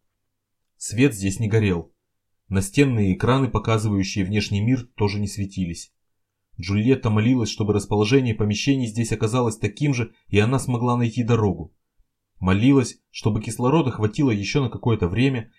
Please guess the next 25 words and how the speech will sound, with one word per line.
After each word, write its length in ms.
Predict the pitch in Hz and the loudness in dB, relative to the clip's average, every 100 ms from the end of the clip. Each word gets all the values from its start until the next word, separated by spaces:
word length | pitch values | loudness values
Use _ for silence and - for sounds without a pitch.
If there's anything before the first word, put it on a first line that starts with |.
| - | -8
и 80 | 101 | -4
чтобы 300 | - 107 101 | -2 0 0
воздух 420 | 139 147 101 98 | 0 0 -4 -6
в 80 | 90 | 0
бункере 360 | 143 - 120 | 0 2 -2
не 200 | 107 139 | 0 0
был 180 | 131 107 | 0 -2
таким 300 | 98 - 139 | -4 -2 -2
же 120 | 107 | 0
ядовитым, 460 | 95 92 127 120 104 | 0 0 -2 -4 -4
как 160 | 95 | -6
снаружи, 520 | - 107 101 92 87 - _ _ _ _ - | -2 -2 -2 -4 -8 -16 _ _ _ _ -4
или 160 | 120 | -2
таким 340 | - 98 147 143 | 0 -2 0 0
же 120 | 117 | 0
непригодным 560 | 101 98 92 120 107 90 | -2 -2 0 -2 -2 -4
для 120 | 92 | -4
дыхания, 480 | 92 - 135 123 107 | -4 -2 -2 -2 -4
как 200 | 87 - | -8 -4
тот, 220 | 143 - | -2 -2
что 160 | - | -2
оставался 480 | 92 - 101 101 - | -4 -2 -4 -4 -6
в 40 | 95 | -8
ее 240 | 95 90 | -6 -4
комбинезоне. 720 | - 92 95 95 98 82 82 | -4 -4 -4 -4 -4 -6 -8